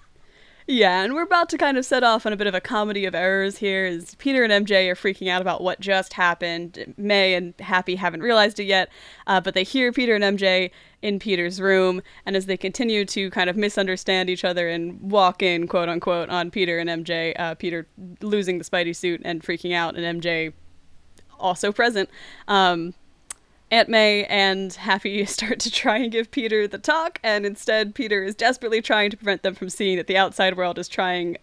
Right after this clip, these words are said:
so hard <laughs> to spot Spider-Man at home at all costs.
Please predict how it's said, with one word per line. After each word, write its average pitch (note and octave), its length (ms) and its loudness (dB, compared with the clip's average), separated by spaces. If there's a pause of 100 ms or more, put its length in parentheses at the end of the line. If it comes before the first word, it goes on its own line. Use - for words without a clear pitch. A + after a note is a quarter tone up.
so A#3 360 2
hard F#3+ 360 2
<laughs> - 20 -8
to A#3 380 -2
spot - 400 0
Spider-Man F3+ 480 -2
at - 100 -8
home F3+ 260 -2
at F3 60 -2
all E3+ 140 -4
costs. F#3+ 420 -2